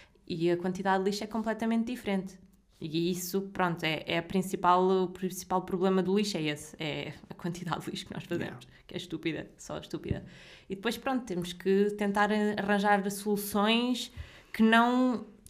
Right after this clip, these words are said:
Speaker 1: é assim, eu acho que os outros ecossistemas e mesmo o espaço não tem que sofrer com o nosso lixo.
Speaker 2: <laughs> Yeah, é verdade.
Speaker 1: Com o nosso lixo, coisas que nós fazemos, é
Speaker 2: Yeah.
Speaker 1: tal coisa, os oceanos estão a
Speaker 2: Mas
Speaker 1: sofrer.
Speaker 2: será que o universo se importa?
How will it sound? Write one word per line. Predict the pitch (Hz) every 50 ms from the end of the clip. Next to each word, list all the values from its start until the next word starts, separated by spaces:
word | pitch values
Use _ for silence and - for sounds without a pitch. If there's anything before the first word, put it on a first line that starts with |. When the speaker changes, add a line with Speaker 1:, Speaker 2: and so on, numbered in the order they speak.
| -
Speaker 1:
é | 202 214
assim, | 202 - - 170 160 175 - - _ _ _
eu | - 208
acho | 233 220 226
que | - - - 208 190 180 190 - 202
os | 196 190 208
outros | 208 202 196 185 180 190
ecossistemas | 185 190 185 180 180 - - - 160 156 156 160 160 156 156
e | 170 170 170 170 170 175 175 - - - - - - _ _ _ _ _ -
mesmo | 214 214 214 202 208 214 202 190 175 - - - - -
o | 208
espaço | - - - 180 160 160 160 - 208
não | 226 247
tem | 240 262 247 226
que | - -
sofrer | - 202 196 - - 175 170 165 170
com | - - 175 220 214
o | 196 180
nosso | 175 180 196 214 180 - - 240
lixo. | 233 233 247 220 - - - - - - - -
Speaker 2:
<laughs> | 254 -
Yeah, | 139 117 113 123 -
é | - -
verdade. | 120 120 117 - - -
Speaker 1:
Com | 381
o | 262 262
nosso | 247 208 202 214 233 - - 269
lixo, | 294 285 285 285 - - - - - - -
coisas | - 226 208 214 196
que | 202 - 190
nós | 190 208 202
fazemos, | 220 226 247 233 240 240 247 247 247 247 240 - - 110 - - - - - - - - - - - - - _
é | - 190 185 185 190 196 196
Speaker 2:
Yeah. | 202 208 202 208
Speaker 1:
tal | 247 247 262 254
coisa, | - 254 254 220 196 175 165
os | 165 160 160 165 165
oceanos | 185 190 190 - 233 196 180 170 175
estão | - - 175
a | 175 165
Speaker 2:
Mas | 147 123
Speaker 1:
sofrer. | -
Speaker 2:
será | - 180 175 196
que | 185 185
o |
universo | 180 175 175 170 185 180 170 175
se | - -
importa? | 175 160 170 170 165 165 - 139 127 -